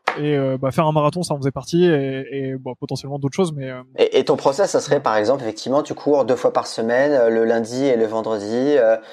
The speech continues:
Speaker 2: pendant une heure, et tu, peu importe le nombre de kilomètres, et tu cours au moins, et, euh, la semaine suivante, tu pourras courir deux heures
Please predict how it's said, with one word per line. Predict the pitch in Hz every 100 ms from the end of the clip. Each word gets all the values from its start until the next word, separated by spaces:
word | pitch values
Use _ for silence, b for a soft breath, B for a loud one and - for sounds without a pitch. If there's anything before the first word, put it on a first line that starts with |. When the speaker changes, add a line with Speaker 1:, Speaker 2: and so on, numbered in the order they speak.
| B
Speaker 2:
pendant | - 107 107
une | 107 110
heure, | 123 139
et | 117
tu, | - 110 113 113 110 B
peu | -
importe | 139 135 147
le | 139
nombre | 135 135
de | 123
kilomètres, | - 123 113 131 151
et | 120
tu | -
cours | 120 - 131
au | 117
moins, | 120 131 -
et, | 113 117
euh, | 117
la | 113
semaine | - 123 120
suivante, | 117 - 127
tu | 135
pourras | - -
courir | - 120
deux | 104 120 107
heures | 147 165